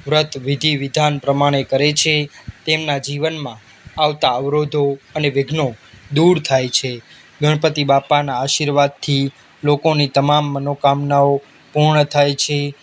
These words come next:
પંચાંગ અનુસાર વૈશાખ મહિનાના કૃષ્ણ પક્ષની ચતુર્થી તિથિ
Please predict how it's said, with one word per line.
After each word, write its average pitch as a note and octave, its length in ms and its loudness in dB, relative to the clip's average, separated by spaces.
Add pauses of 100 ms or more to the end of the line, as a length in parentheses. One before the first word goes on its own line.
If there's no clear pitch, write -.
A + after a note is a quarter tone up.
(240)
પંચાંગ D3+ 460 0
અનુસાર C#3+ 500 -4 (360)
વૈશાખ D3 520 0
મહિનાના C#3+ 580 2 (400)
કૃષ્ણ D#3+ 320 2
પક્ષની C#3+ 540 0 (380)
ચતુર્થી D3+ 500 -2
તિથિ C#3+ 380 0